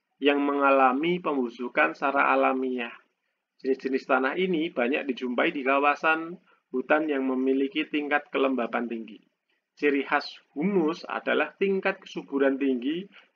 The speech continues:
serta warnanya yang gelap karena banyak mengandung bahan organik. Pemanfaatannya berguna sebagai lahan pertanian. Persebarannya tentunya di Jawa Tengah sendiri sangat banyak, ada di Lampung,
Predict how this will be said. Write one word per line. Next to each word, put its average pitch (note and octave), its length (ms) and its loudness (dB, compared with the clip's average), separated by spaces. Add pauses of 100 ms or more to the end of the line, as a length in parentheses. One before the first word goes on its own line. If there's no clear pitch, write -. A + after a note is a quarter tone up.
serta D3 400 0
warnanya C#3 800 2
yang B2 240 0
gelap B2 480 0
karena C#3 400 -2
banyak B2 400 -2
mengandung B2+ 560 -2
bahan A2+ 320 -6
organik. A2 560 -8 (480)
Pemanfaatannya B2 1160 2
berguna B2+ 420 -4
sebagai A#2+ 400 -4
lahan A#2 320 0
pertanian. B2+ 800 -2 (1040)
Persebarannya D3 800 2
tentunya C3 480 -2
di C#3 80 -12
Jawa A#2+ 320 0
Tengah B2 240 -2
sendiri A#2+ 400 -4
sangat B2+ 320 -2
banyak, C3 540 0
ada A#2 100 -2
di A2+ 160 -2
Lampung, D#3 720 0